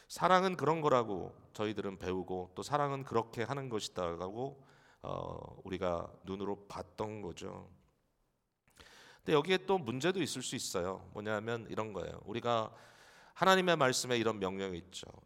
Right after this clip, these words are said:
예, "너희는, 너희는 마음과 너희의 뜻과 너희의 힘을 다하여서 하나님을 사랑하라"라는 명령이 있어요. 그죠? 근데 여러분이 이 명령을 받았을 때,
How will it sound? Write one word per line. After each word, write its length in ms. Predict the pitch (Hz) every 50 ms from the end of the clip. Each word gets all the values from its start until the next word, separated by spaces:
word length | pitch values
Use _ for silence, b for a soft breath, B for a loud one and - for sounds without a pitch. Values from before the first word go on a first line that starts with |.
| - -
예, 120 | - 90 87 -
"너희는, 800 | - 110 120 139 147 147 151 143 143 151 165 196 220 233 - - -
너희는 600 | 107 104 107 113 113 110 107 110 135 160 190 196 B B B B B B B B B B B B
마음과 1080 | - - 95 107 127 143 156 160 156 156 156 151 135 135 131 135 139 151 160 - - -
너희의 400 | 101 101 107 110 110 113 113 -
뜻과 680 | - 170 165 - - - 120 113 113 120 131 143 131 -
너희의 340 | 101 101 107 110 107 107 110
힘을 300 | - - 165 156 151 -
다하여서 1120 | - - - - - - 139 143 147 151 123 113 104 - - 104 101 104 123 143 170 - - B B B B B B B B
하나님을 580 | B - 165 175 185 180 180 175 170 170 165 160
사랑하라"라는 1500 | 143 143 160 165 165 160 156 147 147 147 143 139 135 127 113 107 104 104 - - - 117 123 131 127 123 120 113 - - -
명령이 440 | - - 104 110 113 113 110 110 104
있어요. 320 | 87 - - - 50 50 - - - _
그죠? 300 | - - - - 139 - - - _ _ - b b b b b b b b b b b b b
근데 160 | - 131 143
여러분이 440 | 131 135 151 170 165 160 170 170 165
이 200 | 135 131 160 175
명령을 520 | 170 147 143 147 147 143 139 139 143 143 139
받았을 520 | 139 - 117 123 131 131 - - 117 101
때, 500 | - - 101 95 92 95 98 87 85 85